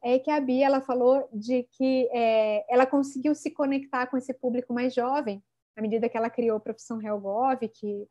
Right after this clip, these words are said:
eu sou super fã, é, e o nosso eu senti que foi o inverso.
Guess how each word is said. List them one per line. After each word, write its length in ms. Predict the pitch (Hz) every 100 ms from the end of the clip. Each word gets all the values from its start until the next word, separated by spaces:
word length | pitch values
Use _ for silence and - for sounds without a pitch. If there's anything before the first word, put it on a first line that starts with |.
| _
eu 60 | -
sou 160 | - 214
super 460 | - 294 294 208
fã, 220 | - 254 302 _ _ _ - - - _ -
é, 500 | 226 226 220 220 220 220 _ _ _ -
e 100 | 339
o 60 | 339
nosso 300 | 339 359 370
eu 40 |
senti 300 | 339 349 349
que 80 | -
foi 200 | - 320
o 40 |
inverso. 840 | 320 330 302 285 262 254 - 185